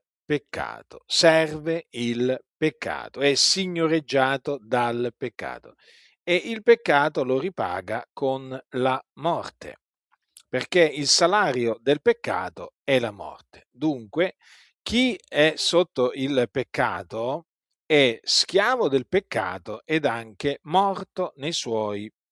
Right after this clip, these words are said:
peccati. Dunque ha bisogno, eh, lo schiavo del peccato ha bisogno di essere affrancato, non si può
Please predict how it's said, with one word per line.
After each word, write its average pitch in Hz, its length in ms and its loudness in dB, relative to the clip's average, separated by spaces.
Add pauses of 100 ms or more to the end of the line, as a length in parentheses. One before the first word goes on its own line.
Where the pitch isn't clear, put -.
(180)
peccati. - 800 -4 (1500)
Dunque 165 840 2
ha 170 140 2
bisogno, 156 920 -2 (100)
eh, 107 840 -4
lo 107 100 -10
schiavo 151 720 4
del 123 200 -2
peccato 113 880 -2
ha 156 300 2
bisogno 131 960 -4
di 165 180 4
essere 127 720 2
affrancato, 120 960 -4
non 214 260 -2
si 202 240 -2
può 156 240 -4